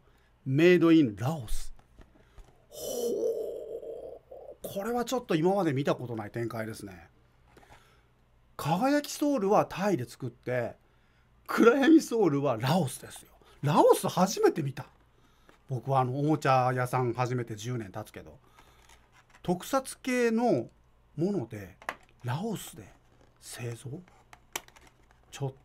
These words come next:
とすごいんじゃない？これ。いろいろ変わってきてるね。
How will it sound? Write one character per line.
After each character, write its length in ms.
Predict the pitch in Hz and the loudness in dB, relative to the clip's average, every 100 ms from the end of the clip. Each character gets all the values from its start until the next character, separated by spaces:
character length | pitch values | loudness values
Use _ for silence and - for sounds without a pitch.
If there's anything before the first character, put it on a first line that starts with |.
| _ | _
と 180 | - 123 | -8 -6
す 220 | 107 - | -6 -6
ご 220 | 123 143 196 | -2 0 2
い 80 | |
ん 40 | 147 | 2
じ 80 | 123 | 2
ゃ 40 | |
な 100 | 123 | -2
い？ 60 | 117 | -4
こ 80 | |
れ。 180 | 107 98 - _ _ _ _ - _ _ _ - | -8 -10 -16 _ _ _ _ -20 _ _ _ -14
い 80 | |
ろ 100 | 131 | -6
い 20 | 127 | -6
ろ 60 | |
変 140 | 123 117 | -6 -12
わ 60 | |
っ 40 | 143 | -12
て 80 | 156 | -12
き 60 | |
て 80 | 175 | -8
る 80 | 143 | -6
ね。 220 | 117 110 | -4 -6